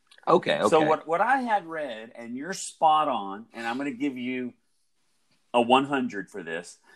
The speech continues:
Speaker 2: is I didn't write it down, but one of the stories I read, it said Brandon Bailey is the most Major League Baseball ready.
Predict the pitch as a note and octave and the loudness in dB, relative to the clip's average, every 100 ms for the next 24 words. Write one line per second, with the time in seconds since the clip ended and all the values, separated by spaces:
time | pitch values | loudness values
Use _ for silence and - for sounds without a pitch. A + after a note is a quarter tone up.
0 | _ _ - A#2 B2 A2+ - B2+ F3+ E3 | _ _ -4 4 4 4 4 4 4 4
1 | D#3 D3 A2+ C#3+ D3+ A#2+ A2 A2 - B2 | 4 2 0 -2 -2 -4 -8 -10 -8 -6
2 | C#3+ C3+ - C#3+ C#3 C3+ B2 A2 C#3+ D3 | -6 -6 -10 -8 -8 -6 -4 -2 -2 -4
3 | A#2 A2+ G#2+ B2 A2+ G2 A#2 A#2+ A2+ G#2+ | -6 -10 -10 -6 -6 -4 -4 -2 -6 -4
4 | B2 C3 G2+ F2+ G#2 _ _ _ - A#2 | -2 -2 -4 -16 -20 _ _ _ -10 -6
5 | B2 A2+ A#2 A2+ A#2 A#2+ B2+ B2 - - | -4 0 0 2 4 6 6 0 -6 -14
6 | - - G#2+ A#2+ A2+ A#2+ A2 G2+ G#2 G#2+ | -14 -8 -2 0 0 0 -2 -4 -2 -4
7 | G#2+ G#2 G2 F#2+ F2+ G2 F#2+ - | -4 2 4 2 0 0 0 -2